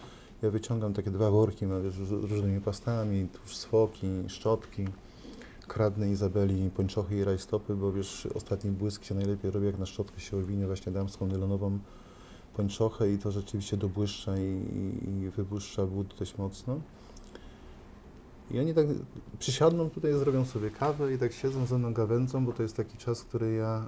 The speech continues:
y, no, poświęcam, powiedzmy, godzinę, półtora. I się czuję, wiesz, jak artysta w jakiejś, wiesz, sztuce, wiesz, bo oni siedzą, się przyglądają i patrzę, że z takim zainteresowaniem patrzą, jak chłop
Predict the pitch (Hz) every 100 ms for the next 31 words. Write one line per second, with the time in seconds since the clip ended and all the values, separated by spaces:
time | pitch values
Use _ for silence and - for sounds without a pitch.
0 | - 110 104 101 110 - - 117 - 104
1 | - 107 - 107 104 101 98 101 110 107
2 | 113 110 98 104 98 95 117 156 - -
3 | - - - - - - - - - -
4 | - - - 127 151 - 226 214 202 202
5 | 190 170 - - - 180 156 147 135 120
6 | - 117 104 - 98 - 95 123 214 196
7 | 240 226 180 131 131 120 120 143 175 156
8 | 156 180 180 139 131 - - 143 131 131
9 | 131 110 120 147 160 131 127 143 113 -
10 | 123